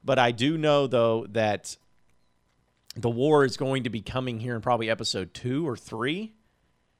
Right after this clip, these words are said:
the Great War, and I'm just letting everybody know there's gonna be some major characters dying.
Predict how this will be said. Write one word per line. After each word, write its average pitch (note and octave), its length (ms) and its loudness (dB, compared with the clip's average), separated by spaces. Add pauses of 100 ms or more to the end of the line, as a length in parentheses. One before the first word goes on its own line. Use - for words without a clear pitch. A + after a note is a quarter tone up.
(100)
the A#2+ 100 -6
Great C3+ 280 4
War, G3 380 -2 (640)
and A#2 260 0
I'm E3 200 2
just G3 180 -4
letting F#3+ 160 4
everybody F3+ 360 0
know F3+ 380 -4
there's D#3+ 200 -2
gonna F3 160 -4
be E3 100 -2
some D#3 160 -8
major D3+ 240 -4
characters C3+ 440 -4
dying. C#2 420 -8